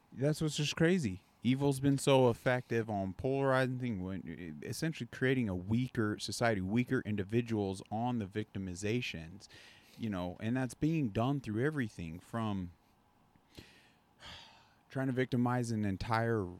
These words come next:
race, you know, all, all these, all these tactics, you know. So, so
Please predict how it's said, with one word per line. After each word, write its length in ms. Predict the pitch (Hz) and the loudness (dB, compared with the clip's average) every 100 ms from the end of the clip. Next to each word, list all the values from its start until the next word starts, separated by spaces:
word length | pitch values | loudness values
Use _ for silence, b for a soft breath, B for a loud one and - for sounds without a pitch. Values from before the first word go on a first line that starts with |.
| - _ - | -18 _ -14
race, 840 | 95 101 123 107 80 78 - - - _ - | -8 -4 -2 -2 -4 -4 -6 -6 -12 _ -12
you 100 | 110 | -8
know, 260 | 104 101 - | -4 -4 -2
all, 180 | 135 131 | 0 0
all 200 | 143 151 | 0 -2
these, 320 | 156 156 139 - - | -2 -4 -6 -10 -6
all 240 | 135 151 151 | -2 -2 -2
these 300 | 147 123 - | -6 -6 -6
tactics, 1160 | - - 113 135 143 - 85 - - - - - _ | -6 -4 -6 -6 -10 -14 -12 -12 -16 -14 -14 -16 _
you 100 | - | -8
know. 320 | 107 95 101 110 | -6 -4 -4 -8
So, 420 | - 131 117 113 b b b b b _ _ _ - | 0 4 4 2 b b b b b _ _ _ -8
so 340 | - 123 117 | 0 2 2